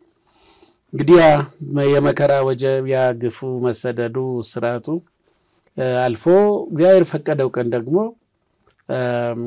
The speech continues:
ነጻነት የተገኘበትና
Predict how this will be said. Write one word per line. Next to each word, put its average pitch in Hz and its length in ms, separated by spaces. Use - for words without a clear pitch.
ነጻነት 143 680
የተገኘበትና 117 1040